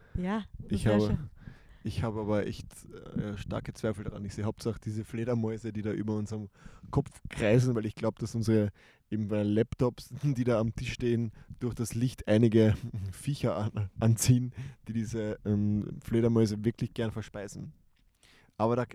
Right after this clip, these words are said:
Speaker 2: da können wir dann, äh, ähm, sicher später nochmal irgendwie nach der Folge etwas mehr nach Sternzeichen aushalten, Ausschau halten. Ich hätte jetzt noch eine letzte Frage und die ist, glaub ich, saudeep.
Speaker 1: Mhm.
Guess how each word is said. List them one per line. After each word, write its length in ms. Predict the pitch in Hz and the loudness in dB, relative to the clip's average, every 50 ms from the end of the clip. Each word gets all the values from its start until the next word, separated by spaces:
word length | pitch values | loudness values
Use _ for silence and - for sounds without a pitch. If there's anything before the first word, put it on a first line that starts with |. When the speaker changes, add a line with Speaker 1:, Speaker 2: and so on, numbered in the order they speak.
| - - | -16 -10
Speaker 2:
da 120 | - 120 | -10 -10
können 200 | - - 135 131 | -4 -2 -2 2
wir 80 | 131 127 | 4 4
dann, 220 | 123 120 117 107 _ | 4 4 4 0 _
äh, 80 | - 117 | 0 2
ähm, 420 | 113 110 - 113 113 107 110 113 107 | 2 2 2 0 0 -2 -4 -6 -8
sicher 320 | 104 - - 120 - 120 | -8 -8 -10 -4 -2 -2
später 440 | 107 - _ 117 113 - 107 98 95 | -2 2 _ 2 2 4 2 2 2
nochmal 560 | 90 98 104 101 - - - 87 87 - - _ _ _ _ _ _ _ - _ _ - _ _ | 0 -2 -4 -6 -6 -10 -10 -10 -10 -12 -14 _ _ _ _ _ _ _ -20 _ _ -20 _ _
irgendwie 280 | - 117 104 107 113 107 | -10 -10 -6 -4 0 4
nach 300 | 104 107 113 117 - - | 6 6 6 6 6 4
der 120 | - 120 | 2 0
Folge 440 | - - 113 110 101 110 107 110 - | 4 8 6 8 8 6 4 4 2
etwas 320 | - - - - 110 101 - | -2 -8 -6 -4 -4 -4 -2
mehr 140 | 107 107 | -2 0
nach 120 | 107 107 101 | 0 0 0
Sternzeichen 480 | - - 117 113 - - 113 - - | 0 0 -2 0 2 2 2 2 4
aushalten, 480 | - - - - - - - - 127 131 - - _ | 2 2 2 2 0 -2 -2 -4 -6 -8 -8 -16 _
Ausschau 300 | - - 113 107 - 104 | 4 4 4 4 4 0
halten. 280 | 101 104 104 - 131 139 - - - - - - - - - - - - - - - | 0 -2 -2 -2 -6 -6 -6 -10 -14 -16 -18 -20 -20 -20 -20 -20 -20 -20 -20 -16 -14
Ich 100 | 113 - | -6 -4
hätte 80 | 160 156 | -2 -2
jetzt 100 | 147 - | 0 0
noch 60 | 147 139 | 2 2
eine 140 | 135 123 | 2 2
letzte 280 | 117 120 135 - - - | 2 0 0 -2 -6 -8
Frage 380 | - - 101 95 101 107 123 127 | -8 -6 -4 -4 -2 2 4 4
und 120 | 117 110 | 4 4
die 100 | - 113 | 6 4
ist, 260 | 107 98 - - - - - - - - - - - - - - | 4 4 2 -6 -6 -8 -8 -8 -8 -10 -12 -14 -18 -18 -18 -14
glaub 180 | - - - 98 | -4 -2 -2 -2
ich, 80 | 104 - | -2 -4
saudeep. 680 | - - - - - - - 156 - - - _ - - - - - _ _ _ - - _ - - | -8 -8 -6 -2 0 0 0 0 -4 -6 -4 _ -6 -6 -6 -18 -20 _ _ _ -8 -4 _ -4 0
Speaker 1:
Mhm. 360 | 214 190 160 156 170 175 180 | 0 0 2 2 2 0 0